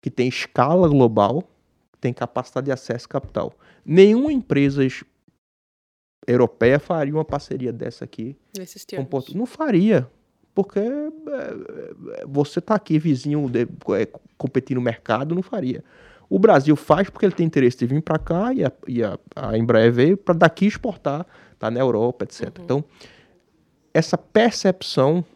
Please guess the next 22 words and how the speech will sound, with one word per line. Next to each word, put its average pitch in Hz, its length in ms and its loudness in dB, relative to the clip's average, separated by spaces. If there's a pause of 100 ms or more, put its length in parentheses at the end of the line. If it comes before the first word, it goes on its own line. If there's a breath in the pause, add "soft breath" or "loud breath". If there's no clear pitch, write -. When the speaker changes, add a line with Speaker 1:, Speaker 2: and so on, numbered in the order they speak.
(200)
Speaker 1:
eu 143 120 -2
acho 147 200 -4
que 170 100 -8
tá, - 320 -8
eu 139 60 -4
penso 156 280 -4
que - 80 -8
tá - 200 -12
faltando. 131 680 0 (420 soft breath)
Quer - 120 -8
dizer, 110 160 0
de, 117 160 -6
de, 123 880 -6
de 120 760 -8 (720 soft breath)
re-, - 260 -10 (120)
como 190 160 2
é 247 60 2
que 247 120 -2
pode 147 440 4
replicar 156 840 0
esse 156 220 -6
modelo 131 600 2